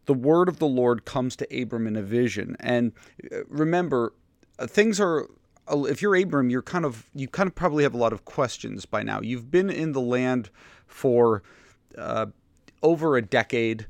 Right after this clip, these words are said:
and things are, <sighs> the, the Lord has blessed you, but there's, but the, the real thing that you care about if you're Abram is this promise of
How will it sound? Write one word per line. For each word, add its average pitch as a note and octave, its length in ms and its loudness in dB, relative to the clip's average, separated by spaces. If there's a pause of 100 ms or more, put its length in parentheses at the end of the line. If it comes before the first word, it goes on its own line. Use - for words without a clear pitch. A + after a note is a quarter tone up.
(480)
and A2+ 520 -2 (720)
things D#3 400 -2
are, B2 460 2 (520)
<sighs> - 800 -16
the, - 320 -10
the C#3+ 140 0
Lord F3 260 4
has D3+ 140 0
blessed E3+ 360 0
you, B2 160 -2
but A#2+ 220 0
there's, C3+ 260 2
but - 380 -6
the, C3 160 0
the C#3 180 -4
real E3+ 360 4
thing C#3 420 -2
that A2+ 180 0
you B2 140 -6
care D3+ 300 0
about A#2 260 2
if - 100 -6
you're A2+ 140 -4
Abram B2 480 -4 (460)
is D#3+ 220 0
this D#3 200 -4
promise C3+ 440 -4
of G#2+ 160 -4